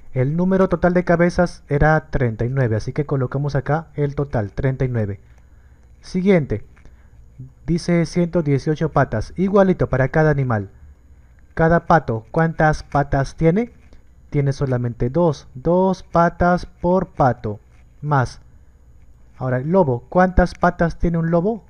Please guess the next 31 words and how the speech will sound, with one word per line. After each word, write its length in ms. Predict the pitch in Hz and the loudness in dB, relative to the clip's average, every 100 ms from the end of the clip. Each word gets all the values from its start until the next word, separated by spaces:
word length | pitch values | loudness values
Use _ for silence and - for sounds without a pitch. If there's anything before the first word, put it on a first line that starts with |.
| - | -12
Tiene 200 | 131 127 | -6 -6
cuatro, 500 | 127 185 175 - 110 - - - - - | -2 2 2 0 -8 -12 -20 -20 -20 -6
cuatro 460 | 147 147 147 160 | 0 0 0 -4
patas 440 | 147 143 143 151 143 | 0 -2 0 -2 -2
por 340 | - 175 170 | 0 0 2
lobo. 360 | 156 139 113 113 | 0 0 -2 -2
Y 100 | 120 | -4
acá 220 | 120 151 | -2 -2
se 120 | 175 | -2
coloca 360 | 175 180 180 180 | 0 2 2 2
el 100 | 170 | 2
número 320 | 170 175 180 | 0 0 0
total 300 | 156 139 156 | 0 -2 0
de 100 | 156 | 0
patas, 340 | - 160 165 | 0 0 -2
que 140 | - 147 | -2 -2
es 80 | 143 | -2
ciento 340 | 147 143 151 | -4 -2 -2
dieciocho. 640 | 131 113 139 127 107 110 - - - - - - - - - - - - | -2 -2 -2 -2 -4 -12 -20 -20 -20 -20 -20 -20 -20 -20 -20 -20 -20 -2
Listo. 340 | 190 - 98 - - - - - - - - - | 0 0 -6 -12 -20 -20 -20 -20 -20 -20 -20 -4
Para 280 | - 139 135 | 2 4 6
resolver 360 | 151 160 160 208 | 6 6 4 4
este 140 | 220 | 4
sistema 320 | 196 202 202 | 2 2 4
de 80 | 202 | 4
ecuaciones 500 | 196 175 196 190 202 | 2 0 2 0 0
utilizaremos 720 | 190 165 143 147 165 180 156 | -2 -4 0 0 2 0 0
el 120 | 135 | 0
método 500 | 147 170 165 175 156 | 2 0 0 -2 0
de 260 | 139 170 - | 2 0 2
reducción. 720 | - 143 123 110 - 143 | 2 2 0 -4 -4 -4